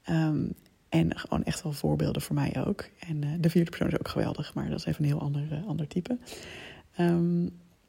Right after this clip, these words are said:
en wat eigenlijk de, de deler, gemene deler is, is dat zij mij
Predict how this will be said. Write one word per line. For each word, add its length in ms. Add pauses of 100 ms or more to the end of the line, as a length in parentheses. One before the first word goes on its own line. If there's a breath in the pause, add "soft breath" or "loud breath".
(380)
en 560
wat 160
eigenlijk 500
de, 220
de 120
deler, 420
gemene 280
deler 280
is, 160
is 100
dat 180
zij 280
mij 340